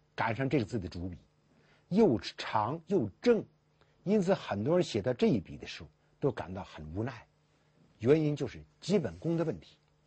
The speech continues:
好的，我们再演示一遍，注意说说这个字的结-，间架结构问题。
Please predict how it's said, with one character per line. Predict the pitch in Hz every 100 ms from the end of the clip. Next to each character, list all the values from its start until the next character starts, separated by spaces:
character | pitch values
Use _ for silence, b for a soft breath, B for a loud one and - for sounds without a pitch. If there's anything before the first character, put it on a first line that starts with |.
| _ _ _ _ _ _
好 | 101
的， | 101 95
我 | 101
们 | 127
再 | 190
演 | 131 90 78
示 | - 98
一 |
遍， | 87 95 _ _ _ _ -
注 | 190
意 | 127
说 | 95 165 160
说 | 151 151 b b -
这 | 185
个 | 110
字 | - 147
的 | 98 78 _
结-， | - 175 220 180
间 | - 226
架 | 202
结 | 123 143
构 | 170
问 | 185 110
题。 | 76 -